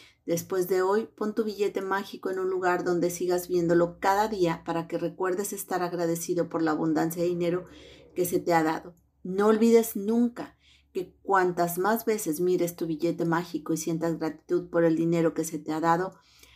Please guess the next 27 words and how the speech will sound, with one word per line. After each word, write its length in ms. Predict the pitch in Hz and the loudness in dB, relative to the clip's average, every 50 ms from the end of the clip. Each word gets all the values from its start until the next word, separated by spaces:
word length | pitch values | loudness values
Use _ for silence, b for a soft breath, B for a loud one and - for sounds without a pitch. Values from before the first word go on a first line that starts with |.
| b b - | b b -10
más 480 | 180 185 196 196 202 202 202 220 214 | -8 -2 4 6 6 6 6 4 2
dinero 560 | - 220 208 208 208 214 220 233 247 254 - _ _ _ | 0 0 0 0 0 0 0 0 -2 -4 -6 _ _ _
generarás. 760 | - - 202 196 196 185 190 180 170 156 - 170 - - - _ b b b b b b b b b | -10 -8 -8 -6 -6 -6 -6 -6 -6 -6 -8 -8 -10 -12 -14 _ b b b b b b b b b
La 120 | - - 156 | -10 -4 -2
abundancia 580 | 156 170 175 170 165 185 185 180 175 208 196 | 2 2 4 4 4 4 4 2 0 -2 -2
de 80 | 190 185 | -2 -2
gratitud 560 | 170 180 170 165 170 175 165 - 180 175 175 | 0 0 0 0 -2 -4 0 2 2 0 2
por 160 | - 180 170 | 2 4 4
el 140 | 170 165 160 | 6 6 4
dinero 480 | 151 165 160 170 175 180 190 208 - - | 4 2 2 2 2 2 0 0 -4 -6
equivale 680 | - 180 175 - 180 165 180 180 185 190 202 196 - _ | -8 -8 -6 -6 -4 -4 -2 -2 -2 -2 -4 -6 -10 _
a 100 | - 190 | -4 0
la 120 | 175 165 165 | 2 2 2
abundancia 600 | 165 170 165 156 151 160 160 160 160 165 - 151 | 2 2 0 0 0 0 0 0 -2 -4 -4 -4
de 120 | 143 - | -4 -6
dinero. 340 | - - 170 - - - - - _ _ _ _ _ _ _ _ | -6 -8 -10 -12 -14 -16 -18 -20 _ _ _ _ _ _ _ _
Si 160 | - - 180 175 | -8 -4 -4 -2
te 100 | - 175 | 0 0
encuentras 520 | 170 170 170 196 196 190 185 190 185 - | 0 0 0 -2 -2 -2 -2 -4 -4 -2
en 80 | 190 180 | -2 0
una 160 | 180 180 180 | 0 0 -2
situación 560 | 170 - - - 185 175 175 - 190 180 175 | -4 -6 -8 -6 -6 -6 -4 -4 -2 0 0
donde 200 | 175 165 160 170 | 0 0 0 0
estés 280 | 165 - - 185 - 202 | -2 -2 -4 -4 -4 -6
a 160 | 190 - - | -8 -8 -4
punto 320 | 208 208 202 185 190 196 | -2 -2 -2 -2 -2 -2
de 240 | 190 196 190 b b | -2 -2 -4 b b